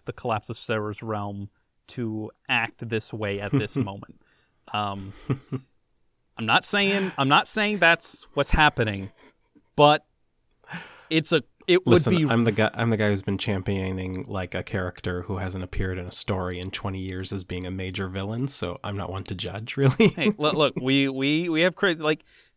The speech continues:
Speaker 1: this isn't Lim Duel as the Raven Man types of, of craziness, um, except we have evidence to back all that up, and, uh, we're still pretty sure we're right. Um, but, like,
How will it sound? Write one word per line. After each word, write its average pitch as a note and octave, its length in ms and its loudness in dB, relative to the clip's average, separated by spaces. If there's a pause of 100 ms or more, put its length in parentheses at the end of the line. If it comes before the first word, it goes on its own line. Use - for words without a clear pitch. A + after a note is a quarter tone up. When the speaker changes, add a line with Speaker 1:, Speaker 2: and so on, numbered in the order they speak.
(240)
Speaker 1:
this D3+ 180 4
isn't G3+ 300 4
Lim F3 240 4
Duel D#3+ 260 4
as D3 120 -2
the D#3+ 80 -4
Raven C#3+ 360 2
Man A2+ 400 0
types A2+ 320 -4
of, G#2+ 140 -8 (240)
of A2+ 240 -2
craziness, A2 760 -2 (200)
um, A2 240 -4
except A#2 280 -2
we A2+ 180 0
have A2 220 0
evidence A2 500 -4
to - 80 -6
back G#2+ 220 0
all G#2 140 -2
that G2+ 180 -4
up, G2 240 -6
and, G#2 280 -8 (140)
uh, A2+ 60 -10
we're G#2 160 -12
still G#2+ 360 -12
pretty G#2 180 -10
sure G#2 240 -12
we're G2+ 140 -12
right. G2+ 260 -8 (420)
Um, G#2+ 380 0
but, A#2 220 4 (420)
like, C3 160 2